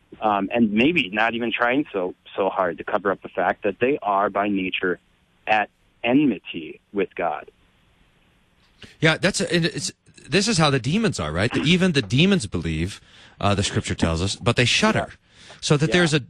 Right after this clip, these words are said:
Speaker 2: there's a demonic faith, there's a knowledge of the scriptures, a knowledge of God, but it's not a trust in God, it's not a relying on God. And, and this is a great danger.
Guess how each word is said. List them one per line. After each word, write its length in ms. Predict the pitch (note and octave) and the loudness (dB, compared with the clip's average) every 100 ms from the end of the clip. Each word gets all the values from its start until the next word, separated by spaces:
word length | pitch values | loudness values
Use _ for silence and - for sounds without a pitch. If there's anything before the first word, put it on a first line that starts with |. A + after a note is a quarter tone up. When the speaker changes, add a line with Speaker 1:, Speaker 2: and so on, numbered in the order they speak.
| - | -2
Speaker 2:
there's 180 | D3 D#3+ | 0 2
a 40 | |
demonic 520 | C3 B2+ C3 G#3+ C#4+ | 0 0 2 0 -4
faith, 340 | - - F2 G2 | -8 -4 -2 0
there's 160 | C3+ | 2
a 60 | B2+ | 2
knowledge 540 | B2 C3+ D#3+ G#3 C#3+ | 2 2 2 2 -2
of 100 | A2+ | -4
the 80 | G2 | -4
scriptures, 420 | - E2+ - A#2 | -6 -6 -4 0
a 80 | C#3 | 2
knowledge 480 | A#2+ A#2+ D#3 G3 D3+ | 2 2 2 0 -2
of 140 | - | -4
God, 380 | - D#2+ D#2 A2 - - - - - _ - | -4 -2 -2 -4 -10 -20 -20 -20 -20 _ -6
but 160 | - E3+ | 0 0
it's 140 | E3 | 2
not 140 | G3+ G#3+ | 2 2
a 40 | |
trust 460 | - - G3 G#3 - | 0 0 0 0 -2
in 140 | A#2 | -2
God, 260 | F2 D#2 F#2 | -4 -2 -2
it's 140 | B2 | 0
not 140 | F3+ G#3+ | 0 2
a 60 | |
relying 520 | F3+ B2+ G#2+ A2 F#3+ C3 | 2 2 2 2 2 0
on 160 | F#2 | -2
God. 300 | E2+ D#2 D#2+ | -2 -4 0
And, 200 | A#2+ B2+ - - - - | 0 0 -4 -16 -6 2
and 180 | D#3+ | 2
this 200 | E3+ C4 | 4 2
is 120 | D#4 B3+ | 2 2
a 80 | D#3+ A2 - | 0 -4 -14
great 460 | F#3+ A#3 D4 C#4 | -4 2 2 2
danger. 560 | - F3+ G3 F3+ F2+ - | 0 0 2 0 -6 -12